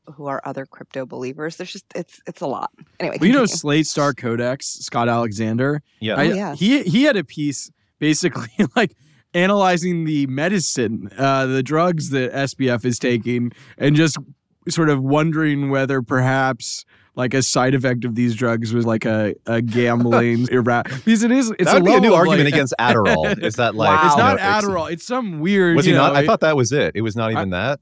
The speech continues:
Speaker 3: It was,
Speaker 2: No,
Speaker 3: like,
Speaker 2: it's, like,
Speaker 3: off-brand
Speaker 2: some,
Speaker 3: Adderall.
Speaker 2: it's some patch. We can look it up.
Speaker 3: Well, because he famously, S B F this is, was famously only sleeping, like, four hours a night. Because
Speaker 1: Right.
Speaker 3: when he was not,
Speaker 2: The,
Speaker 3: you
Speaker 2: the
Speaker 3: know
Speaker 2: psychopharmacology of the F T X crash.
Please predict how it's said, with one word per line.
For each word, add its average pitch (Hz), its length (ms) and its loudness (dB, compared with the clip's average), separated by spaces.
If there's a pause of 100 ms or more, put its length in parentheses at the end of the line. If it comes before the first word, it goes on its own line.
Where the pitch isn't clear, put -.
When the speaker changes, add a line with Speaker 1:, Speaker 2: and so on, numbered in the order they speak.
(100)
Speaker 3:
It 113 60 -14
was, 107 100 -4
Speaker 2:
No, 196 120 0
Speaker 3:
like, 165 120 0
Speaker 2:
it's, 156 100 -4
like, 202 120 2
Speaker 3:
off-brand - 140 0
Speaker 2:
some, 247 180 4
Speaker 3:
Adderall. 147 280 -4 (100)
Speaker 2:
it's 170 140 -2
some 233 240 0
patch. - 800 -6
We 143 140 -4
can 185 160 -4
look 160 160 -6
it 135 80 -2
up. 123 200 -4 (220)
Speaker 3:
Well, 165 120 0
because 196 280 0
he 202 100 0
famously, 208 580 0
S 147 200 -2
B 117 180 0
F 110 180 0
this 101 180 -4
is, 87 180 -4
was 95 120 -8
famously 127 440 -2
only 101 220 -2
sleeping, 87 460 -6
like, 78 160 -6
four 101 280 -2
hours 76 320 -4
a 69 40 -14
night. 65 300 -12 (680)
Because 104 380 -2
Speaker 1:
Right. - 100 -10
Speaker 3:
when 120 140 2
he 123 160 0
was 127 300 0
not, 131 420 2
Speaker 2:
The, 170 200 0
Speaker 3:
you - 100 0
Speaker 2:
the 185 60 4
Speaker 3:
know 196 60 4
Speaker 2:
psychopharmacology 165 1500 -2
of 117 100 2
the 117 140 0
F 120 180 -2
T 117 160 -2
X 110 240 -4
crash. - 580 -8